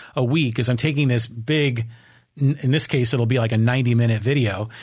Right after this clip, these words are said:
and breaking them down into little three-minute, four-minute segments that are a little more digestible, especially for people that are new to the podcast. And, you know, I wanna give them something that's easily consumed.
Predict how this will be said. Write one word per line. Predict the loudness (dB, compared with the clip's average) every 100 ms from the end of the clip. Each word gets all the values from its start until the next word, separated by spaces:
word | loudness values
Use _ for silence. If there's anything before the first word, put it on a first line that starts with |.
| -20 -20 -14 -4
and | -2
breaking | 0 0 0
them | -2 0
down | 0 0
into | 0 0
little | 0 0 -4 -8 -16 -16 -16 -20 _ -20
three-minute, | -8 -2 0 0 -2
four-minute | -2 0 2 0 0
segments | 0 0 0 0 0 -2 -4 -10 -20 -20 _ -4
that |
are | 0
a |
little | 2 2
more | 0
digestible, | 0 0 2 2 0 -2 -4 -4
especially | -2 0 0 -2
for | -2
people | -2 -2 0 0 -2 -6 -20 -8
that | -2 0
are |
new | 2 2 0 0
to | -2
the | -2
podcast. | 0 0 0 0 0 0
And, | 0 0 -2 -16 -8
you | -2
know, | 0
I |
wanna | 0 0 0
give | 0 0
them | 0 0
something | 0 0 2
that's | 2 0
easily | 0 2 2 2 0
consumed. | 0 0 0 0 0 0 -2